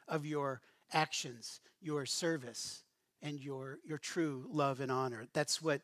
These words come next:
Jesus did. And so I, I'll put a goal out there for us in Christian marriages.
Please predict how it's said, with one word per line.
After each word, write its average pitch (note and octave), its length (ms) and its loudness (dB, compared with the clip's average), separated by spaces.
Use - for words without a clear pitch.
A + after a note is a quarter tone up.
Jesus C3 460 -2
did. B2 380 -4
And D3+ 100 -2
so E3 380 6
I, D#3 180 6
I'll F3 140 10
put G#3 240 6
a F3 40 10
goal F#3+ 420 8
out D3 260 8
there C#3+ 340 2
for D#3 240 2
us D3+ 200 6
in D3+ 200 -2
Christian F#3+ 460 2
marriages. C3 800 4